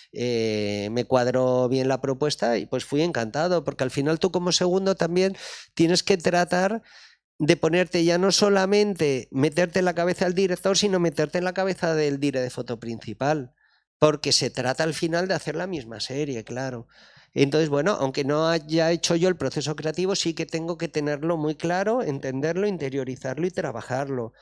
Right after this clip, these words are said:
No puedo hacer lo que yo quiera. Es una serie, por ejemplo, que se hizo en un rango de ópticas muy angulares, algunos capítulos. Bueno, pues, eh,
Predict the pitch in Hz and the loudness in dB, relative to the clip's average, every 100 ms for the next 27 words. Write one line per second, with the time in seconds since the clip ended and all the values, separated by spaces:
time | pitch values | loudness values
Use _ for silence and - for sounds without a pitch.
0 | _ _ 139 127 143 139 120 117 117 107 | _ _ -4 -2 -4 -4 -4 -6 -8 -8
1 | 101 139 143 120 - 139 139 156 151 139 | -4 -4 -2 -4 -6 -4 -4 -4 -4 -4
2 | 143 - 156 151 156 170 - - - - | -4 -4 -4 -4 -4 -4 -6 -18 -20 -10
3 | - 147 147 147 - 156 156 147 131 143 | -2 0 0 0 0 -2 0 -2 -2 -2
4 | 139 143 143 139 - 147 147 143 131 139 | 0 0 0 -2 -4 -4 -2 -2 -4 -4
5 | 135 131 123 135 160 160 170 170 - - | -4 -4 -2 -2 -2 -4 -4 -6 -10 -6
6 | 131 135 139 135 123 - 113 156 - 143 | -4 -2 -4 -6 -8 -12 -8 -8 -6 -4
7 | 139 156 160 - - - - _ _ _ | -2 -4 -6 -16 -20 -20 -20 _ _ _
8 | - 156 156 170 175 151 120 127 139 131 | -4 -2 -2 -4 -4 -4 -4 -4 -4 -2
9 | 127 123 120 117 113 | -2 -2 -2 -2 -4